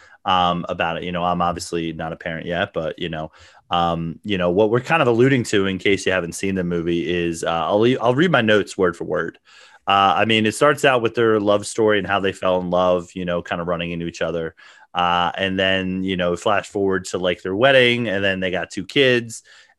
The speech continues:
And within, like, five, ten minutes of the movie, the kids die. Um, it gets dark quick. Uh, and then right after that, they do a four-year time jump.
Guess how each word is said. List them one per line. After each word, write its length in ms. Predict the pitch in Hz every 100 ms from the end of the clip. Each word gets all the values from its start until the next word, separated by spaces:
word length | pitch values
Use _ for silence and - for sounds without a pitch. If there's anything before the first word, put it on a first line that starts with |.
| -
And 640 | 104 101 101 101 98 95 -
within, 560 | 104 113 143 160 170
like, 460 | 160 135 120 107 - - _ _ _ _
five, 720 | _ - 147 190 190 190 180 143
ten 240 | 156 151
minutes 260 | 139 135 -
of 40 |
the 60 | 110
movie, 260 | 110 104
the 80 | 90
kids 300 | - 165 107
die. 440 | - 95 98 82 - _ _ _ _ -
Um, 280 | 98 98
it 40 | 113
gets 240 | 220 -
dark 260 | 165 151 -
quick. 460 | - 120 - _ _ _ _ - -
Uh, 400 | 107 107 107 107
and 140 | 110 117
then 320 | 147 156 135
right 200 | 131 175
after 260 | 185 175 151
that, 340 | 151 131 98
they 120 | 117
do 200 | 120 117
a 60 | 107
four-year 460 | - 156 160 139 131
time 320 | 127 127 120
jump. 360 | 101 85 87